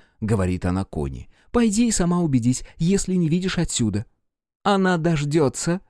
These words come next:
пока я скажу, Гевин. Ты заставишь её подождать, как думаешь?"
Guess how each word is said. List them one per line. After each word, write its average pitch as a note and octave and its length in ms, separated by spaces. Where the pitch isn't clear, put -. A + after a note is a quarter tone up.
пока A#3+ 240
я A#3 120
скажу, A3 340
Гевин. A3 380
Ты G#3 120
заставишь A3+ 520
её F3 140
подождать, C3 500
как A#3+ 260
думаешь?" C3 480